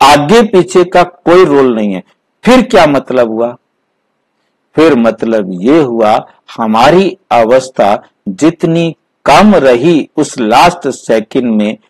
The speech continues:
हम परमात्मा से उतना दूर है,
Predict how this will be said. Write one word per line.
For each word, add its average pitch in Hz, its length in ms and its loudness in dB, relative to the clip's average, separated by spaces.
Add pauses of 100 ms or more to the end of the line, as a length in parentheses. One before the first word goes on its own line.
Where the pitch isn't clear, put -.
(220)
हम 190 260 0
परमात्मा 117 1000 -2
से 120 400 -2 (340)
उतना 139 460 -4 (320)
दूर 131 340 -2
है, 156 100 -14